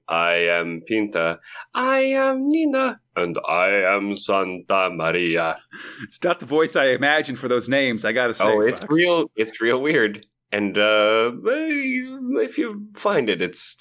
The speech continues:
Speaker 1: not great.
Speaker 2: Definitely check out this weird stuff. Um, back in the past. <laughs>
Speaker 1: There's an ooze boy.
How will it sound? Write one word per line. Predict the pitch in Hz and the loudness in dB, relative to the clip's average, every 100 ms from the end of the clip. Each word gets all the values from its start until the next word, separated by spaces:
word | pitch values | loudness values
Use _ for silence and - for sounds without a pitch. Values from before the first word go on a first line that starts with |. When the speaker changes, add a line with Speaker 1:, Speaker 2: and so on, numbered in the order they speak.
| - | -4
Speaker 1:
not | 135 120 90 - | 0 0 0 -6
great. | - 78 73 - - - - - | -6 -4 -4 -6 -16 -20 -20 -6
Speaker 2:
Definitely | 113 120 120 110 | -4 -2 -2 -2
check | - 117 | 0 0
out | 120 120 | 0 0
this | 123 | -2
weird | 117 139 156 | -2 0 0
stuff. | - 139 113 90 - - - - | -2 0 0 -2 -10 -20 -12 -2
Um, | 131 131 127 - | 0 0 -4 -4
back | 165 185 269 | 0 0 2
in | |
the | 277 | -2
past. | - 233 247 254 247 165 - - - - - - - - | 0 2 2 2 2 0 -6 -6 -6 -8 -10 -12 -14 -20
<laughs> | - _ _ _ - | -20 _ _ _ -10
Speaker 1:
There's | - 175 180 | -2 0 2
an | 220 | 2
ooze | 202 269 330 | 2 2 0
boy. | 156 104 87 87 | 0 -2 0 -2